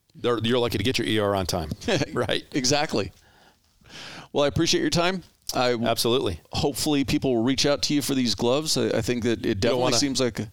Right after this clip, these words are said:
Speaker 1: you don't wanna feel it?
Speaker 2: I don't wanna try
Speaker 1: Hey,
Speaker 2: it.
Speaker 1: feeling's believing.
Speaker 2: I don't wanna try it.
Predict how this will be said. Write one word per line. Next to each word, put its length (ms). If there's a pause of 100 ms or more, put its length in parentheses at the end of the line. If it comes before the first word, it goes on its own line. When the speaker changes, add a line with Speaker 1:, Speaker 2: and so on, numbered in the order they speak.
Speaker 1:
you 100
don't 80
wanna 140
feel 240
it? 160
Speaker 2:
I 160
don't 300
wanna 180
try 220
Speaker 1:
Hey, 60
Speaker 2:
it. 120
Speaker 1:
feeling's 300
believing. 340 (160)
Speaker 2:
I 200
don't 300
wanna 200
try 300
it. 220